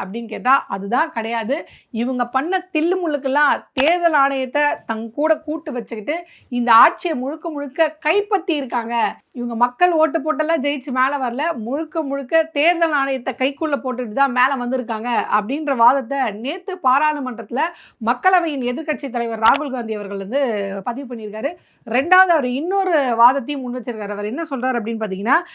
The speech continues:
"நீங்க வாக்குரிமையை மட்டும் அழிக்கல, நாட்டோடைய கட்டமைப்பையே நீங்க வந்து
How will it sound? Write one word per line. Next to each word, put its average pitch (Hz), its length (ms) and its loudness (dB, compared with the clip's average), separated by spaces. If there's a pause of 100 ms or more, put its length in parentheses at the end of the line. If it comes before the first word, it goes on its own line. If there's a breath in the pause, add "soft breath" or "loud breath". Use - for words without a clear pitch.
(160 loud breath)
"நீங்க 302 580 0 (180)
வாக்குரிமையை 320 640 2
மட்டும் 240 380 0
அழிக்கல, 247 360 2 (500 loud breath)
நாட்டோடைய 311 560 6 (180)
கட்டமைப்பையே 339 720 2
நீங்க 285 220 -4
வந்து 240 220 -2